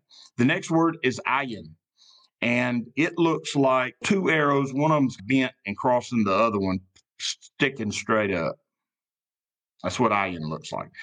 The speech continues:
"I have done justice and righteousness. Do not leave me to my oppressors.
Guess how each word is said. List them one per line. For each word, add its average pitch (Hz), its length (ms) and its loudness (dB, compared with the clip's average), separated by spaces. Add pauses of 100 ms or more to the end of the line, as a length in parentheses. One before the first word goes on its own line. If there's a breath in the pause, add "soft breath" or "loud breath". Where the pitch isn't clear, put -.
(380 loud breath)
"I 175 240 2
have 160 180 -6
done 156 300 0
justice 143 720 0
and 127 180 2
righteousness. 131 880 -2 (360)
Do 156 140 2
not 180 260 0
leave 180 360 -2
me 127 240 2
to 135 140 -2
my 131 280 2
oppressors. 120 800 -6